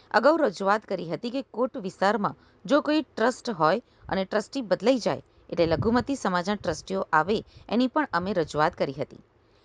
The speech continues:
ટ્રસ્ટીઓ બદલાય નહીં અને જો બદલાય તો પ્રોપર્ટી ટ્રાન્સફર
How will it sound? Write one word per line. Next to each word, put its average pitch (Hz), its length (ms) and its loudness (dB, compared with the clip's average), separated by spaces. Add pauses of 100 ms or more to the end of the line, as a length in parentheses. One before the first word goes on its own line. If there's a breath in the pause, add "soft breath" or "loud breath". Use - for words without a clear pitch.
(140 soft breath)
ટ્રસ્ટીઓ 254 460 2
બદલાય 185 340 2
નહીં 196 300 -2
અને 170 140 -6 (100)
જો 160 120 -4
બદલાય 170 400 0 (220 soft breath)
તો 220 160 0
પ્રોપર્ટી 233 420 0
ટ્રાન્સફર 214 520 -2